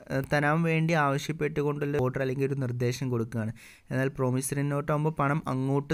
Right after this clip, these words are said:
തരാമെന്ന് പ്രോമിസ് ചെയ്യുന്നതാണ്. Then അടുത്തത്, a bill of exchange is called dash before its acceptance. Answer, draft. ഒരു bill of exchange എഴുതി തയ്യാറാക്കി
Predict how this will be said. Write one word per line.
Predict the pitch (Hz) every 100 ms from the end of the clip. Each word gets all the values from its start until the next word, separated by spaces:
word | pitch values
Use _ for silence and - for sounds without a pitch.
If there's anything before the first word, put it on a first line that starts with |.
| 156
തരാമെന്ന് | 135 143 147 143 160
പ്രോമിസ് | - 123 123 139 156
ചെയ്യുന്നതാണ്. | 139 120 117 107 104 - 170 _ _ _ _ - - _ _ _ _ - - - - - - - - -
Then | 143 160 175
അടുത്തത്, | 139 127 131 131 156 165
a |
bill | 170 175 190 202
of |
exchange | 208 208 - - 208 208
is | 208
called | - 151 143 151
dash | - 135 123 120 147 175 - 135
before | 131 - 147 147
its | 151 - 120
acceptance. | 113 - - 107 101 - - - _ _ - _ _ _ _ _ _ _ _ - 123 123
Answer, | 127 175 196 - _ _ -
draft. | 123 120 101 - - - - _ _ _ - - - -
ഒരു | 147
bill | 143 135
of | 143 151
exchange | 160 165 - 151 147 151 208
എഴുതി | 135 127 151
തയ്യാറാക്കി | 151 143 131 127 127 127 - 180